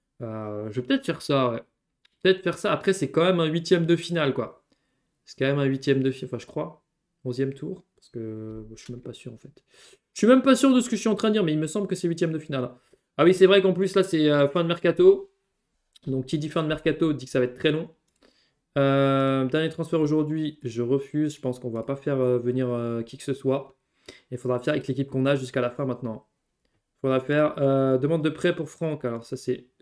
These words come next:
évidemment non. Souza, c'est évidemment non. Loco attire les convoitises. Loco ne va pas être vendu, je peux pas.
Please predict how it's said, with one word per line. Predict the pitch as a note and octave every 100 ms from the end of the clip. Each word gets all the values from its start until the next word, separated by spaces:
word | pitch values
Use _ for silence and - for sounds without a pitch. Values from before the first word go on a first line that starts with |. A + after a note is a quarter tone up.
| -
évidemment | B2+ B2+ B2+ B2+
non. | B2 C3 C#3 _ _
Souza, | - - C3 C3+
c'est | C3 C3
évidemment | B2 B2 B2+ B2
non. | B2 B2+ C#3 _ _ _ _ _
Loco | C3+ C#3+ E3+
attire | E3 E3
les | D#3
convoitises. | D3 D3 D3 D3 D#3 C#3
Loco | B2+ A#2+ B2+ C#3+
ne | B2+
va | A#2
pas | A#2 C3
être | A#2+
vendu, | B2+ A#2+
je | B2+
peux | A#2+ A2+
pas. | A2+ -